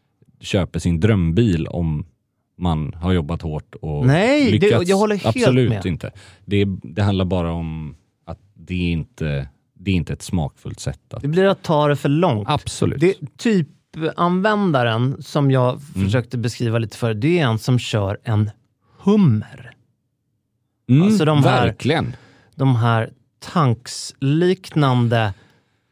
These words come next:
Speaker 2: som jag också, handen på hjärtat, tyckte var coola för
Speaker 1: Originalet, ja.
Speaker 2: Ja,
Speaker 1: Den första
Speaker 2: alltså då
Speaker 1: H ettan,
Speaker 2: Ja.
Speaker 1: den första.
Speaker 2: Länge, länge, länge sedan.
Speaker 1: Men den hade ju någonting på grund av att den var mer eller mindre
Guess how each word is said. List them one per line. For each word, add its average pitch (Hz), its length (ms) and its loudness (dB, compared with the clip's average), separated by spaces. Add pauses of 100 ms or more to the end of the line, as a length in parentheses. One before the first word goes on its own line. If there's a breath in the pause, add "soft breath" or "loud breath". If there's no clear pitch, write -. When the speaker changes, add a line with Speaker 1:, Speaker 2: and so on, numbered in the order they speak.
(120)
Speaker 2:
som 190 300 0
jag 131 480 0
också, 160 300 -2
handen 165 280 2
på 127 100 0
hjärtat, 113 360 -2
tyckte 127 280 -2
var 110 220 0 (580)
coola 196 420 2
för 147 180 4
Speaker 1:
Originalet, 143 600 4
ja. - 160 -2 (100)
Speaker 2:
Ja, - 80 -4
Speaker 1:
Den 113 120 4
första - 140 -4
Speaker 2:
alltså 156 180 4
då 135 240 2
Speaker 1:
H 127 320 4
ettan, 98 500 -2
Speaker 2:
Ja. 117 180 -2
Speaker 1:
den 110 140 4
första. - 380 -2
Speaker 2:
Länge, 170 400 2
länge, 131 240 2
länge 104 200 -4
sedan. 113 280 -8
Speaker 1:
Men 123 160 4
den 160 280 4
hade 151 320 2
ju 113 120 4
någonting 92 640 2
på 92 120 -2
grund 80 200 0
av 80 60 -2
att 80 140 -4
den 90 140 0
var 78 280 -2
mer 80 260 0
eller 82 140 -2
mindre 71 480 -2